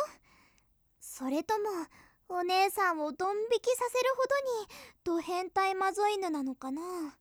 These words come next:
ねえ、マゾ犬。自分のおしっ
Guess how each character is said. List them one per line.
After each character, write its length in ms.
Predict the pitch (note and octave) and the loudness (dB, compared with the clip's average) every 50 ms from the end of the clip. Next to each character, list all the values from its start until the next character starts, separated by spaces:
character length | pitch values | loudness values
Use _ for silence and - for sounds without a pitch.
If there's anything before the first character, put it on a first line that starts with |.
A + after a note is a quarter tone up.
| _ _ _ _ _ _ _ _ _ _ _ _ _ _ _ _ _ _ _ _ _ _ _ _ _ | _ _ _ _ _ _ _ _ _ _ _ _ _ _ _ _ _ _ _ _ _ _ _ _ _
ね 100 | F4 F4+ F#4+ G4 G#4 G#4+ G#4+ G#4 F#4+ D#4+ D4+ D4+ D#4+ F#4 G#4 G#4+ G#4+ G#4+ F#4+ | -12 -6 -2 2 2 4 4 2 2 0 -4 -4 -2 0 2 2 4 4 2
え、 40 | D#4+ | 2
マ 200 | C#4 C4+ C#4 C#4+ | 0 0 -2 -2
ゾ 200 | C#4 - D#4 D4+ | -2 -2 -2 -2
犬。 200 | D4+ D4+ D#4 E4 F#4+ G#4 A4 G#4+ E4 - - _ _ _ _ _ _ _ _ _ _ _ _ _ _ _ _ - | -2 -2 -2 -2 0 0 0 0 -2 -6 -12 _ _ _ _ _ _ _ _ _ _ _ _ _ _ _ _ -8
自 120 | - C#4+ C4+ | -6 -4 -2
分 280 | B3+ E4 E4+ F4 F4 | 0 0 0 0 0
の 180 | F4+ F4+ F4 F4 | 2 2 4 4
お 40 | F4+ | 2
し 180 | F4+ - F#4 | 2 -2 -4
っ 60 | F4+ | -6